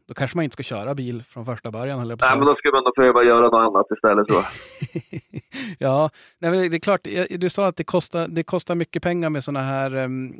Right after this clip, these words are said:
Speaker 1: passager och det här systemet låter ju... Det kanske är billigare, men det lät ju inte helt gratis, men men jag tänker, det måste ju vara ganska dyrt också när det blir viltolyckor. Alltså, smäller man en älg, det måste ju kosta en slant, tycker man ju.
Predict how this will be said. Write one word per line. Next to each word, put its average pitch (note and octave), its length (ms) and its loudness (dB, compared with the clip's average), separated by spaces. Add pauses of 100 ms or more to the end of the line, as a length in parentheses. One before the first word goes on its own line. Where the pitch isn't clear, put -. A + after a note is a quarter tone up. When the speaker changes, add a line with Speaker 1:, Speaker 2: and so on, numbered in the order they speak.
Speaker 1:
passager C#3+ 600 -4
och C3+ 220 -4
det C#3 120 -2
här C#3 100 -2
systemet C#3+ 500 -6
låter C#3 240 -6
ju... C3 200 -2 (280)
Det D#3 80 -6
kanske E3+ 240 -2
är D#3+ 40 -4
billigare, D#3+ 420 -2
men C#3 120 -4
det C#3+ 60 -6
lät D3 180 -2
ju - 20 -2
inte D3+ 160 -4
helt C#3+ 360 -8
gratis, C3+ 520 -6
men C#3 360 -4 (420)
men D#3+ 80 -4
jag E3 80 -4
tänker, F3+ 440 -4
det E3 120 -4
måste F3+ 280 -2
ju E3+ 300 -2
vara E3 180 -6
ganska F3 340 -4
dyrt F#3+ 520 -8
också C#3 300 -6
när C#3+ 300 -2
det C#3+ 80 0
blir G3+ 240 -4
viltolyckor. A2+ 720 -10
Alltså, D3+ 200 -6
smäller G3 320 -6
man F#3 120 -6
en C#3 80 -6
älg, C3 260 -6
det C#3 100 -6
måste F3 280 -8
ju C#3 320 -4 (160)
kosta - 320 -6
en A3+ 80 -4
slant, A#2 280 -8
tycker - 220 -14
man B2+ 100 -8
ju. B2 180 -10